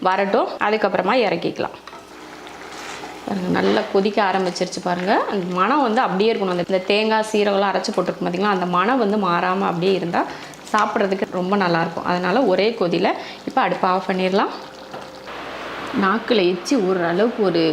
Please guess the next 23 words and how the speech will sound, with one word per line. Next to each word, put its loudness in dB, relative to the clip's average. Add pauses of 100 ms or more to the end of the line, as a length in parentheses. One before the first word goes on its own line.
(320)
அப்பள 2 (100)
குழம்பு, 2 (340)
நல்ல 2 (120)
புளிப்பு, 2 (140)
காரம், 2
இனிப்பு 0
இதெல்லாம் 2
சேர்ந்து 4
ஒரு 2
அப்பள -2
குழம்பு. 0 (600)
அதுக்கு 2 (120)
சாஃப்டா 2 (120)
ஒரு 4 (500)
பூஸ்-, 2
வெண்பூசணி 2 (100)
கூட்டு, 2 (600)
அதுக்கு 2
ஏத்தாப்புல 0
பார்த்தீங்கன்னா 0 (840)
கொத்தவரங்காய் 2
பொரியல், 2 (680)
அப்புறம் 0